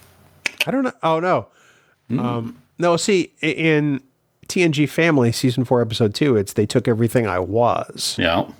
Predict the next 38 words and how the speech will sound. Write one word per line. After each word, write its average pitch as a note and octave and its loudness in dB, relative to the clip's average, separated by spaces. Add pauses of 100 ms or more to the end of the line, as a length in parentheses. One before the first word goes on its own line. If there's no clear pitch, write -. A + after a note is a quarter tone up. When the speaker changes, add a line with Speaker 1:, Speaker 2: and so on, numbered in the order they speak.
(400)
Speaker 2:
I - -2
was G2+ 2
doing G2 4
a F#2 2
movie F2 0
quote. F2 -2 (280)
Speaker 1:
Uh, A2 -4
but A#2+ 0
I B2 2
don't B2 2
know A#2+ 2
what A2+ 0
you're A2+ -2
quoting. - -12
Speaker 2:
I C#3+ 0
was C3 0
doing C#3 2
a B2+ 2
movie C#3+ 0
quote C#3+ -2
with B2 0
someone C#3 0
who A2+ -2
played B2 0
a G#2 0
Romulan G2+ 0
in F#2 0
T F#2+ 0
N F2 -4
G, E2+ -4
actually. - -6 (120)
Little G2+ -2
hint. - -4 (1400)
He - 2
was G#2+ 2
the - 2
bad F2+ 2
guy. - 0